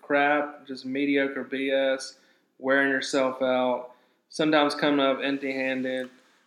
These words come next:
but staying in there because every now and then you'll pull out some really good stuff, and that's exciting. That's what kinda makes it worth it, keeps you going. So that's definitely been my go-to,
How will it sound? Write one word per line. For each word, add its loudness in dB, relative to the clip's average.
but 4
staying 0
in 2
there 4
because 0
every 0
now 2
and 2
then 4
you'll 0
pull 2
out 4
some -2
really 0
good 0
stuff, 0
and -6
that's -8
exciting. -2
That's -8
what -16
kinda -10
makes -8
it -6
worth -6
it, -16
keeps -8
you -12
going. -12
So -2
that's 4
definitely 4
been 4
my 0
go-to, -8